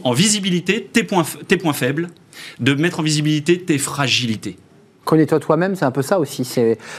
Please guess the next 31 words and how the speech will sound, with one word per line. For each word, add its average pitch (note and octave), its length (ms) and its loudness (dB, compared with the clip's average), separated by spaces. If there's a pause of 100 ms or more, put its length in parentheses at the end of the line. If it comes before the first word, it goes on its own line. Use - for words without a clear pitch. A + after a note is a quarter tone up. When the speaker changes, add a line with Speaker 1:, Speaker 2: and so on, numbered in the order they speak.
(120)
Speaker 2:
c'est - 60 -12
une C3+ 60 6
manière C#3 200 4
de C3 80 2
s'ausculter E3 580 2
finalement C3 340 2
de B2+ 60 0
l'intérieur. C3 540 2
Speaker 1:
Oui, G2+ 260 -4
c'était - 300 0
une A2 120 2
sorte C3+ 200 0
de A2+ 80 2
retour E3+ 580 4
et A#2 60 2
de A#2 100 0
traduction D#3+ 460 0
dans C3 100 4
le C3 60 2
domaine D3 240 4
de, B2+ 160 2
dans A#2+ 100 2
le C3+ 80 6
monde D#3 140 2
de C#3 40 2
l'entreprise, C3+ 560 0
du, B2 320 6
de A2+ 80 0
la A2+ 120 2
fameuse, A#2+ 420 4
euh, G2+ 300 -4